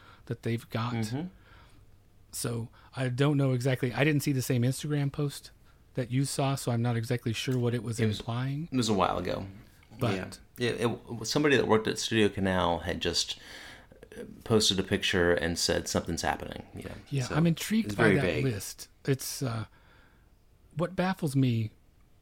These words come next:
Speaker 1: the way they decide so far, at least, what merits the four K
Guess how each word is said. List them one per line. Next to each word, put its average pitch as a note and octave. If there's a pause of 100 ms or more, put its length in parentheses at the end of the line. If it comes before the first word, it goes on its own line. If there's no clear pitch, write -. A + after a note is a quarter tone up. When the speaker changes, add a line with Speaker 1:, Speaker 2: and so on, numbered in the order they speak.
(180)
Speaker 1:
the C#3+
way D#3
they F3
decide B2+
so B2+
far, A#2
at G#2
least, G#2
what C3
merits A#2+ (380)
the A#2+
four C3+ (120)
K A#2+